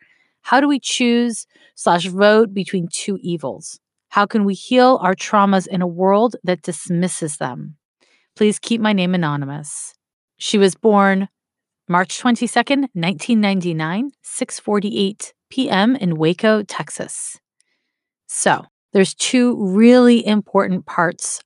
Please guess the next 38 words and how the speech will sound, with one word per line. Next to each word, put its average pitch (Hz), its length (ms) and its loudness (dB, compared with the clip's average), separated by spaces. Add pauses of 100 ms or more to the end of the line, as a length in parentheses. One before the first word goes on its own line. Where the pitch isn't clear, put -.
of 165 120 -2
your 165 100 0
question. 143 580 -8 (420)
The 165 140 -4
first 202 320 0
part, 208 300 -2
which 185 280 -2
in 180 120 0
some 220 240 2
ways 254 320 0
there 190 120 0
is 160 220 -10
no 151 100 -2
real 156 220 -4
answer 147 320 -8
to, 147 420 -6
but 147 120 0
I'm 147 100 2
gonna 175 220 2
endeavor 160 420 0
to 156 140 -2
unpack - 420 -8
it. - 140 -8 (720)
And 226 160 4
then 226 100 6
the 214 100 2
second 262 540 0
part, 170 300 -2
which 190 200 -6
is 185 140 -4
really 233 260 0
tender 175 720 -4
and 175 80 -8
about 165 380 0 (260)
your 190 100 0
feelings 165 720 -4 (140)
and 160 260 -4
about 160 420 0